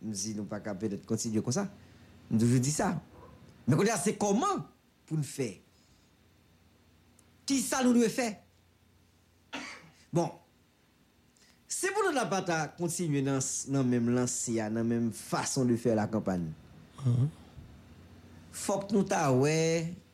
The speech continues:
Speaker 1: au moins. Bon. Gouvernement qui là,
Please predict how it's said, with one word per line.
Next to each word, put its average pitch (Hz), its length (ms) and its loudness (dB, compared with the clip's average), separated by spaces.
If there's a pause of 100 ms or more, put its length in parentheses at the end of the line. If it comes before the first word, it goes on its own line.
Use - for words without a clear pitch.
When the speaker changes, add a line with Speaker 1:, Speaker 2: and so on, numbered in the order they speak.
(140)
Speaker 1:
au 151 180 0
moins. 156 680 0 (1600)
Bon. 147 440 0 (1000)
Gouvernement 147 480 2
qui 120 160 0
là, 113 200 2